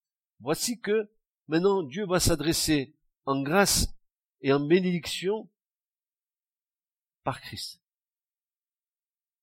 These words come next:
Christ est venu et a été fait malédiction pour nous, afin que nous devenions, nous, un sujet de bénédiction pour Dieu. Vous vous rendez compte ? Il a pris nos malédictions pour que nous,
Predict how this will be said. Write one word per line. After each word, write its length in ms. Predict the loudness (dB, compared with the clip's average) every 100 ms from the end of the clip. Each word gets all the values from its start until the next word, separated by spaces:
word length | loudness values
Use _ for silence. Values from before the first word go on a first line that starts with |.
| _ _ _ _ _ -8
Christ 460 | -2 -2 -4 -10 _ -8
est 80 | -4
venu 380 | -4 -6 -8 -12 _ _ _ _ _ _ _ _ _ _
et 80 | -2
a 60 |
été 160 | 0 -2
fait 160 | -4 0
malédiction 680 | 2 2 -2 -8 -8 -10
pour 200 | -10 -10
nous, 180 | -10 -12 _ _ _ _ _ _ _ _ _
afin 260 | -6 -4
que 140 | -4 -6
nous 160 | -10
devenions, 480 | -10 -10 -8 -6 -6
nous, 200 | -8 -12 _
un 60 | -16
sujet 320 | -14 -14 -12
de 80 | -8
bénédiction 720 | -8 -8 -10 -14 -14 -12 -14
pour 200 | -16 -20
Dieu. 140 | -20
Vous 720 | _ _ _ _ _ _ _
vous 60 | -12
rendez 180 | -10 -10
compte ? 340 | -10 -14 -16 _ _ _ _ _ _ _ 2
Il 120 | 4
a 60 |
pris 420 | 4 0 -4 -4 _ _
nos 300 | -14 -6 -4
malédictions 720 | 0 2 2 -2 -8 -8 -10 -14 _ _ _ _ _ _ _ _ _ -14
pour 180 | -8
que 80 | -4
nous, 260 | -2 -2